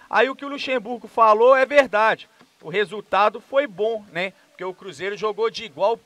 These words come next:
pra igual para os, com o C R B. Nós dissemos aqui, ó, Valu foi cirúrgico aqui nos números que falam por si só, né? O C R B hoje, né,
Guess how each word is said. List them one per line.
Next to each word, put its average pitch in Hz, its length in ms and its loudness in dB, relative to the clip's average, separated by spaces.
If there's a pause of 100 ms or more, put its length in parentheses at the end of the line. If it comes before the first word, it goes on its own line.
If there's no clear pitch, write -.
(120)
pra 220 180 -2
igual 196 440 -2 (640)
para 262 280 6
os, - 140 -12
com 269 260 -2
o 269 40 -6
C - 180 -4
R 185 140 -2
B. 135 280 -10 (300)
Nós 165 240 2
dissemos 208 560 -8
aqui, 196 320 -10
ó, 123 140 -6 (320)
Valu 147 360 -4
foi 196 200 -6
cirúrgico 196 640 -10
aqui 185 200 -10
nos 196 280 -12
números 220 480 -10 (240)
que 208 100 -12
falam 214 320 2
por 208 240 -10
si 262 180 -10
só, 165 360 -4
né? 151 160 -12 (340)
O 143 80 -12
C 160 160 -6
R 180 220 -2
B 185 260 0
hoje, 185 500 6
né, 147 200 -8